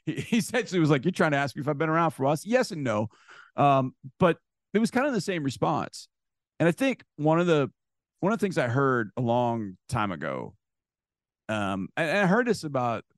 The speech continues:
Bill O'Brien's offense, but I think, and I should say Bill O'Brien's offense. I mean, that's an offense that's been around for a while. There's really been only one quarterback to run that offense effectively,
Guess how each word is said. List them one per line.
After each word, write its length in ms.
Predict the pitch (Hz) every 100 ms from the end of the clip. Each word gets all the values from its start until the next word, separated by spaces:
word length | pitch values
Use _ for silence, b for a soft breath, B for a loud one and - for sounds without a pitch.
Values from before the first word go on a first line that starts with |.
| -
Bill 160 | 131 123
O'Brien's 380 | 123 135 123
offense, 540 | 113 95 - 71 - - -
but 200 | 120 113 _ _ -
I 60 |
think, 240 | 151 240 208 _ _ _ -
and 100 | 107
I 40 |
should 180 | 123 139
say 100 | 117
Bill 180 | 92 92
O'Brien's 380 | - 90 90
offense. 360 | 76 95 95 85
I 40 |
mean, 100 | 123
that's 140 | 131 117
an 80 | 110
offense 340 | 101 101 90
that's 160 | 87 -
been 140 | 90
around 240 | 92 90
for 160 | 85 73
a 40 |
while. 220 | 82 87 78
There's 160 | 120
really 180 | 175 175
been 180 | 113 120
only 220 | 110 107
one 220 | 101 110
quarterback 500 | 95 110 107 98 92
to 100 | -
run 160 | 95 101
that 120 | 92
offense 340 | 90 - 85
effectively, 580 | - - 87 - 78 -